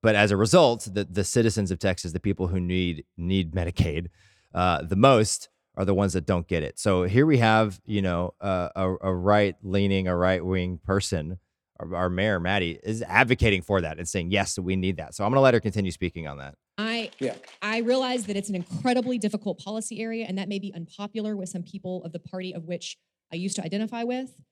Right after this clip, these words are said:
Speaker 2: But I can tell you that right now in the state of Texas, in Fort Worth, you have families that are without health insurance simply because we have not expanded Medicaid. And there's not been an alternative presented in the state of Texas to replace Medicaid expansion.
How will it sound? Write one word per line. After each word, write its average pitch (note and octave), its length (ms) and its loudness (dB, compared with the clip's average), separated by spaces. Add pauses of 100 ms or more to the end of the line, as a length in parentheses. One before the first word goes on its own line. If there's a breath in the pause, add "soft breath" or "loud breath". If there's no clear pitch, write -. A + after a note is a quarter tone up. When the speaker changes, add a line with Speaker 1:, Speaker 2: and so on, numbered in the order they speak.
(200)
Speaker 2:
But G3 100 -2
I G3 80 -2
can F#3 160 -6
tell C4+ 260 0
you D#3+ 440 -6
that F3 120 -4
right A3 240 -4
now F3 460 -4 (180)
in F#3 80 -4
the F3 80 -2
state G3 200 -4
of G#3 100 -8
Texas, G3+ 320 -8
in E3 160 -8
Fort F#3+ 240 -8
Worth, E3+ 320 -8
you G#3 80 -6
have G3 160 -6
families A#3 540 -4
that F#3+ 80 -10
are F3 60 -6
without E3+ 440 -8
health G3+ 200 -6
insurance - 540 -8 (120)
simply A#3 380 0
because G3+ 260 -6
we E3+ 80 -6
have E3+ 100 -4
not E3 160 -4
expanded D3 340 -10
Medicaid. - 360 -14 (440)
And G3 100 4
there's F#3 160 2
not A3 200 0
been A3+ 100 0
an F#3 180 -6
alternative F#3+ 480 -2
presented F#3 760 -6
in F3 100 -2
the D#3+ 40 -2
state D#3 200 -6
of D3+ 60 -10
Texas - 500 -12 (460)
to G#3 80 -4
replace D#4 400 -4
Medicaid D3+ 300 -8
expansion. - 540 -16